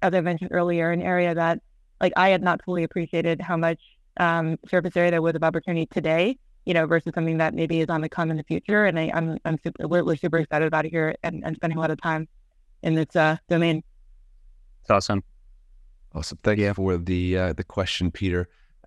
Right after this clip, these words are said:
Speaker 3: Everyone's asking such great questions today that you're making my job very, very easy. Um, all right, let's go to a question from Lawrence from Avo M D. Lawrence, if you wanna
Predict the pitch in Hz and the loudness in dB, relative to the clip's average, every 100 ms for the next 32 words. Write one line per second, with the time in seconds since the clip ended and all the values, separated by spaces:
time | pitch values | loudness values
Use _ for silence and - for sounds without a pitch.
0 | - 135 127 113 104 113 - 127 - - | -4 0 2 2 0 -2 0 -2 -2 -4
1 | 110 113 - - 117 117 - 104 92 - | 0 2 0 -2 -4 -2 0 0 0 -2
2 | 95 95 90 87 - 92 98 101 92 87 | 0 0 0 -2 -2 -2 -2 0 -2 0
3 | 78 85 82 71 90 92 92 78 90 87 | 0 0 0 0 2 4 2 0 -2 -2
4 | 87 87 87 80 67 _ _ _ _ _ | -2 -4 -8 -8 -12 _ _ _ _ _
5 | _ - 98 95 95 - 107 101 82 120 | _ -4 0 2 2 2 2 2 2 -2
6 | - 127 120 - 107 - 117 - - 113 | 0 0 0 -2 -4 0 -2 0 -2 0
7 | 107 - - 113 107 101 98 92 113 117 | 0 -6 -6 0 2 2 0 0 0 2
8 | 120 - - - 95 95 - 117 107 104 | 0 -4 -12 0 0 2 2 0 2 2
9 | - 104 98 95 117 175 156 - - - | 2 0 0 0 2 2 0 -4 -8 -10
10 | - 87 82 73 | -6 -4 -4 -6